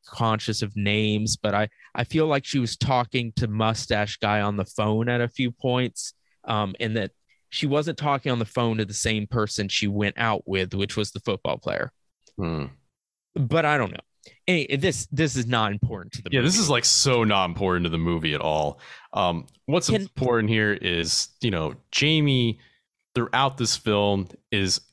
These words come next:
Speaker 2: an absolute creep to this girl, and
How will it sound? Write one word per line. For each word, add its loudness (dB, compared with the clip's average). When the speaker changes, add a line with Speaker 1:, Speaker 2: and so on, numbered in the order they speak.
Speaker 2:
an -2
absolute 2
creep -2
to -2
this -2
girl, 0
and 0